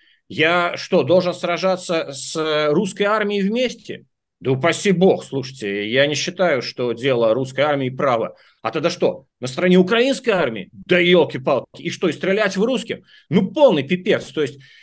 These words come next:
жуть какая-то. Я вот, эм,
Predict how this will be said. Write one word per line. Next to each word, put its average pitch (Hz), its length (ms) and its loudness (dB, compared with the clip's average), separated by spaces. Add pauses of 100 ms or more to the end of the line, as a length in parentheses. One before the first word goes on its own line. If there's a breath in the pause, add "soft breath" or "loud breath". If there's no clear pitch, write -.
(160 soft breath)
жуть 185 320 -2
какая-то. 180 580 0
Я 160 220 2
вот, 202 220 -4
эм, 170 640 -2